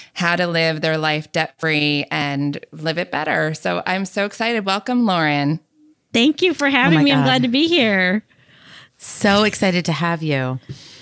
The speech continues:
Speaker 1: So happy that you joined us after your podcast in between all your busy meetings all day. I know you're a busy person, but
Speaker 2: Yeah, no,
Speaker 1: I
Speaker 2: I'm
Speaker 1: was
Speaker 2: glad to
Speaker 1: so
Speaker 2: be here.
Speaker 1: excited that we were able to get you and talk about your journey. I can't believe that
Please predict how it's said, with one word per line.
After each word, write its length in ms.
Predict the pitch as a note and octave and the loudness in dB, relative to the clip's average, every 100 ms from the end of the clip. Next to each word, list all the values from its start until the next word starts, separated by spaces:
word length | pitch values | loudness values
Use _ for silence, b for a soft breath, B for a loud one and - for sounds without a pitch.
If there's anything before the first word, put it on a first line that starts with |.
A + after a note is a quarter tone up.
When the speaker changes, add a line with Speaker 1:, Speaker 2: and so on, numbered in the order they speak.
| B B | B B
Speaker 1:
So 280 | - C#4 C4+ | -4 0 0
happy 320 | D4 C4 C4+ | 0 0 0
that 200 | C4 A3+ | 0 0
you 380 | A#3+ A#3+ A#3+ A#3+ | -2 -2 -2 -2
joined 340 | G#3+ A#3 D4 D#4+ | -2 0 2 0
us 180 | D#4 | 0
after 320 | B3 A#3 - B3+ | -2 -2 -2 -2
your 340 | A3+ A#3+ E4+ | 0 0 0
podcast 560 | D#4 C#4 C4+ C4+ B3+ - | -2 -4 -2 -2 -2 -4
in 80 | |
between 380 | A3 - G#3 F#3+ - | -4 -4 -4 -4 -4
all 240 | G3+ A3+ | -2 -2
your 380 | A3+ A3 A3 G#3+ | -2 0 0 -2
busy 320 | G3+ G#3 A3+ | -2 -2 0
meetings 480 | A3+ G3+ G3 G3 G3 | 0 -2 -4 -6 -6
all 180 | G3 F3+ | -4 -2
day. 480 | F3+ E3 E3+ F#3 - | -2 0 -2 -4 -6
I 60 | - | -4
know 140 | E3+ | -4
you're 180 | E3+ E3+ | -2 -4
a 40 | D#3+ | -2
busy 280 | E3 E3+ | -4 -4
person, 760 | D#3 E3 D#3 - D3+ D3+ E3+ G#3 b b b b b _ | -6 -4 -4 -2 0 0 0 -4 b b b b b _
but 160 | - A3 | 0 2
Speaker 2:
Yeah, 160 | A3+ | 2
no, 80 | G3 | 2
Speaker 1:
I 60 | G3+ | 2
Speaker 2:
I'm 100 | F#3 | 2
Speaker 1:
was 80 | A3 | 2
Speaker 2:
glad 120 | F3+ | 2
to 40 | F#3+ | 2
Speaker 1:
so 160 | F#3+ | 2
Speaker 2:
be 60 | F#3 | 2
here. 60 | |
Speaker 1:
excited 420 | G#3 A#3+ A#3+ B3+ - _ B B | 0 0 0 -2 -6 _ B B
that 120 | A#3 | -2
we 100 | A#3 | 2
were 80 | A#3 | 4
able 220 | A#3+ C4 | 4 2
to 100 | B3+ | 0
get 360 | B3 A#3 A#3+ - | 0 0 -2 0
you 100 | A3 | 0
and 680 | F3+ F3 F3+ - F#3 F#3+ F#3+ | 2 2 2 0 0 -2 -6
talk 260 | - G3+ A#3 | -6 -6 -4
about 240 | A3+ A3+ | -4 -4
your 160 | A3+ G3+ | -6 -8
journey. 720 | - F#3 A3 G3+ D#3+ D3+ D#3+ | -6 -4 -2 -2 0 -2 -2
I 100 | - | -6
can't 260 | - F#3+ F#3 | -6 -6 -6
believe 280 | G3 F#3+ | -4 -4
that 300 | F3+ E3+ - | -2 -4 -6